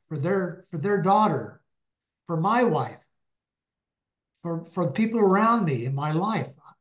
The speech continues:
I don't know if they're looking up to me or not, but I, I assume I'm a role model to some extent for people,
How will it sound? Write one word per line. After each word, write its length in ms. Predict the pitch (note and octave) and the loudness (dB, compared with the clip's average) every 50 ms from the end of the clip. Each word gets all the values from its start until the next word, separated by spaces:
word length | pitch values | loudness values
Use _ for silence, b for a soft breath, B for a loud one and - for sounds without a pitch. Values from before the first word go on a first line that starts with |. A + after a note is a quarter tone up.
| _ _ _ _ _ _ _ _ _ _ _ _ _ _ _ _ | _ _ _ _ _ _ _ _ _ _ _ _ _ _ _ _
I 120 | - E3+ G3 | -8 -4 -2
don't 180 | A#3 A#3+ A#3+ | -2 -2 -2
know 100 | G3+ G#3 G#3+ | -2 -2 -2
if 80 | G#3+ | -2
they're 120 | G3+ F#3 F#3 | -2 0 0
looking 240 | G#3 G3+ - G3 F3+ | 0 0 0 0 0
up 160 | F3+ F3+ - | 0 0 0
to 140 | G3 G3 F#3 | 0 0 0
me 100 | F3+ E3+ | 0 0
or 160 | E3 E3 D#3+ | 0 0 -2
not, 300 | F3 G#3 A3+ G#3+ D#3+ D3 | -2 -2 -4 -4 -6 -4
but 80 | D#3+ | -4
I, 220 | E3 F#3 A3 A#3+ A3+ | -4 -2 0 0 0
I 300 | F#3 - - E3+ G3+ A#3 | 0 -2 -2 -2 -2 -2
assume 760 | A3+ E3+ - - - - - C4 C4+ A#3 F3+ D#3+ D#3+ E3 - - | -2 -2 -4 -4 -6 -6 -6 -4 -2 -2 0 -2 -2 -4 -6 -8
I'm 140 | E3 F#3+ F#3 | -6 -4 -2
a 80 | F3 | 0
role 280 | F3 F#3 G#3+ A3 G#3+ G3 | 0 0 0 0 0 -2
model 340 | F#3 F3+ F3+ E3+ E3+ D3+ - | 0 -2 -2 -2 -4 -6 -10
to 60 | - | -12
some 260 | - - G3+ G3+ F3+ | -10 -8 -6 -6 -6
extent 440 | D#3 - - - G3 F#3 E3+ E3 - | -6 -6 -4 -2 -2 -2 -2 -2 -6
for 120 | D#3+ C3 | -8 -4
people, 440 | - D#3+ D3+ C#3 E3 E3 E3 E3 | -2 -2 -2 0 -2 -2 -2 -4